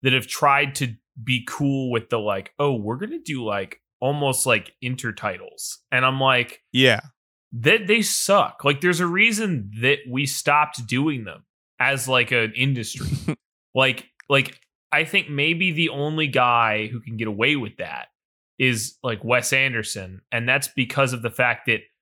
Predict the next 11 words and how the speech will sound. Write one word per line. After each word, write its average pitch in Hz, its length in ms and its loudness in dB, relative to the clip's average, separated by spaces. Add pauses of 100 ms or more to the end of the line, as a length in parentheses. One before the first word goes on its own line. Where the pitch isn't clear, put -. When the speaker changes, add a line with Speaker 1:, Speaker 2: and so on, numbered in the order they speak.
(340)
Speaker 1:
everything 160 560 0
he's 151 280 0
doing 151 360 2
is 131 160 2
emulating 123 920 0 (180)
shit - 440 -2
that's 139 160 -8
way 117 340 0
older 131 500 2
than 92 200 -12
him. 78 220 -18